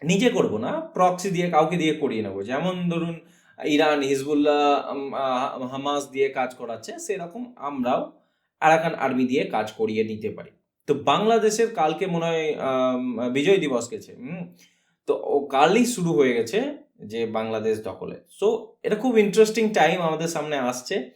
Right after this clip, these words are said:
কাংলা যারা বলছিল কিনা আমাদের সেভেন সিস্টারকে দখল করবে, আমাদের ভারত থেকে আমাদের, আহ, সেভেন সিস্টার বাদ দিয়ে দেবে, বাংলা, বিহার, ওড়িশাকে দখল করে দেবে,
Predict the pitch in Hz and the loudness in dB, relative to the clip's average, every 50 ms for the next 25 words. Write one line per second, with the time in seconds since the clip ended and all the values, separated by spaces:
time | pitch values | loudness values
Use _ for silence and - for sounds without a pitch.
0 | _ _ _ _ _ _ - 139 151 160 156 151 147 139 131 131 135 139 147 151 | _ _ _ _ _ _ 0 0 0 2 4 4 4 4 4 4 4 4 4 4
1 | 147 143 147 143 143 - 151 147 143 143 - 156 147 139 135 135 135 135 135 131 | 6 6 4 4 4 2 0 -2 -2 -2 -4 -6 -6 -4 -4 -4 -4 -4 -4 -4
2 | - - 131 135 156 160 160 - 170 147 - - 151 135 - - 151 143 139 139 | -2 -2 0 0 0 -2 -4 -6 -8 -6 -4 -4 -4 -4 -4 -2 0 0 0 -2
3 | - _ _ _ _ _ _ - 127 143 143 143 180 175 151 165 156 135 127 123 | -6 _ _ _ _ _ _ 0 2 2 4 4 2 0 2 2 2 2 2 2
4 | 135 131 127 120 123 131 127 131 131 120 - 120 131 135 147 143 - - 156 139 | 0 0 0 0 -2 -2 -2 -2 -4 -4 -4 -2 0 0 0 0 -2 -2 -4 0
5 | 143 143 139 135 131 127 - 131 131 127 127 131 131 131 127 123 123 - - _ | 2 2 2 2 0 -2 -4 -6 -6 -4 -2 0 0 0 -2 -4 -8 -12 -18 _
6 | _ _ _ - 110 113 113 117 113 113 110 - 151 143 147 147 - 143 147 - | _ _ _ -6 -4 -2 -2 0 -2 -2 -2 0 2 2 2 2 0 -2 -4 -2
7 | - 151 135 123 123 127 123 123 127 127 123 127 123 127 123 120 120 127 127 127 | 0 0 0 0 0 0 0 0 0 0 0 0 0 -2 -2 -2 0 0 0 0
8 | 131 131 131 123 123 127 131 131 131 127 - - 123 123 135 - - 147 143 151 | 0 -2 -2 0 0 0 2 2 0 0 -2 -4 -4 -4 -4 -4 -4 -4 -4 -4
9 | 131 120 117 - 131 123 123 127 117 110 113 127 131 | -2 -2 -4 -4 -6 -8 -10 -8 -8 -8 -8 -8 -8